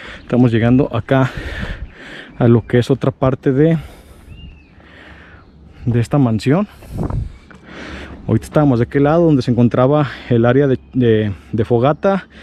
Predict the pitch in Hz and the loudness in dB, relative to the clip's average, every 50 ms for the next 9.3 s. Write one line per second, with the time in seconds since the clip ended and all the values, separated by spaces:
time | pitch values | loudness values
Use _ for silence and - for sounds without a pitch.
0 | - - - - - 143 127 120 123 139 156 151 123 117 117 131 143 151 156 - | -20 -20 -20 -6 -2 0 2 2 2 2 0 0 0 0 0 0 0 -2 -2 -4
1 | 202 208 - - - - - - - - - - - - - - - - - - | -6 -6 -6 -10 -16 -20 -20 -20 -20 -20 -20 -20 -20 -20 -20 -20 -20 -20 -20 -20
2 | - - - - - 127 131 139 147 156 160 165 139 123 120 120 127 131 143 147 | -20 -20 -20 -10 -4 0 2 2 2 2 2 2 2 2 2 2 0 0 0 0
3 | - 180 - - 160 151 160 139 - - - - - - - - - - - - | -2 -2 0 0 2 0 0 -2 -6 -12 -18 -20 -20 -20 -20 -20 -20 -20 -20 -20
4 | - - - - - - - - - 117 110 - - 135 127 - 143 127 - 147 | -20 -20 -20 -20 -20 -20 -20 -12 -8 -8 -6 -4 -4 -2 0 0 -2 0 0 0
5 | 143 139 - - 156 151 151 143 127 - - - - 123 120 120 117 - - 117 | 0 0 -2 -2 -2 0 0 -2 -4 -10 -8 -4 -2 0 2 2 0 0 0 0
6 | 113 117 123 120 - 139 135 135 135 139 131 - 139 143 143 127 - 123 110 110 | 0 0 0 0 0 0 2 2 2 0 0 -2 -2 -2 -4 -4 -2 -2 0 0
7 | 107 104 104 98 - - - - - - - - - - - _ _ - _ - | 0 0 -2 -4 -8 -12 -16 -18 -18 -18 -20 -20 -20 -20 -20 _ _ -20 _ -20
8 | - - - - - - - - - - - - - _ - - 117 113 113 110 | -20 -20 -20 -20 -20 -20 -20 -20 -20 -20 -20 -20 -20 _ -12 -6 -2 0 0 0
9 | 107 104 101 98 95 | 0 0 -2 -4 -6